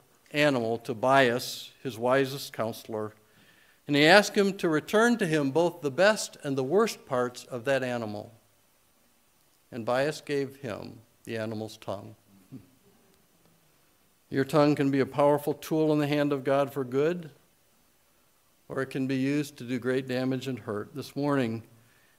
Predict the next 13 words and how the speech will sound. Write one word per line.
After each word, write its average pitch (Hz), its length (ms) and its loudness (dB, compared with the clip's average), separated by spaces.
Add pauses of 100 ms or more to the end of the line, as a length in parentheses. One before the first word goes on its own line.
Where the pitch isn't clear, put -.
(140)
will 127 140 0
you 131 180 0
surrender 131 600 -2
your 117 180 -6
tongue 110 460 -8
to 113 160 -12
Jesus 110 440 -10
Christ? - 560 -16 (180)
Let's 107 180 -12
pray. - 200 -10
Father 139 360 2
in 143 80 2
heaven, 107 380 -4